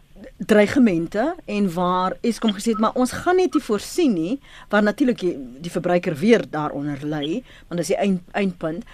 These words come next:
Wat is die situasie nou? Is daar nog steeds so baie van hulle wat geld skuld? Eh, wat is die ooreenkoms in plek?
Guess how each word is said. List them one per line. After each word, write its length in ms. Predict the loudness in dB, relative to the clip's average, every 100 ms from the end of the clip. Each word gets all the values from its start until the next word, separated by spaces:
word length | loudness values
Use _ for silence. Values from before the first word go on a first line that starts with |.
| -20 -20 -10
Wat 400 | -4 -2 -2 -2
is 100 | -2
die 80 | -4
situasie 580 | -4 -2 -2 -2 0
nou? 400 | 0 2 0 -2 -6 -20 -20 -20 -20 -20 -20 2
Is 100 | 4
daar 140 | 6
nog 160 | 2 2
steeds 340 | 2 4 4
so 80 | 2
baie 240 | 2 2 0
van 140 | 0
hulle 180 | 0 0
wat 180 | -2 -2
geld 320 | 0 0 0
skuld? 400 | -4 -2 -2 -4 -10 -16 -4
Eh, 100 | -4 -4
wat 300 | 0 0 0
is 120 | -2
die 100 | 0
ooreenkoms 920 | 0 0 2 4 4 0 -6 -6 -8 -6
in 140 | -6
plek? 260 | -4 -6